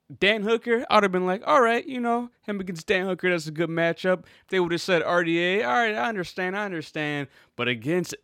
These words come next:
Islam Makhachev, the next biggest thing in the sport, Bobby Green, goddamn, be cool.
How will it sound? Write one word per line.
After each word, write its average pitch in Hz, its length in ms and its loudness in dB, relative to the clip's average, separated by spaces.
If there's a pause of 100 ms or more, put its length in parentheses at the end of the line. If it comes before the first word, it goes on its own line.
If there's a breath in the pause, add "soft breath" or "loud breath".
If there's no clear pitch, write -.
Islam 170 680 -2
Makhachev, 262 920 -2 (240 loud breath)
the 131 100 -4
next 151 440 -4 (180)
biggest 175 500 -2
thing 196 260 0
in 160 140 2
the 120 140 -6
sport, 247 680 2 (320 soft breath)
Bobby 180 380 2
Green, 175 580 -4
goddamn, 240 880 -2
be 294 240 -2
cool. 311 760 4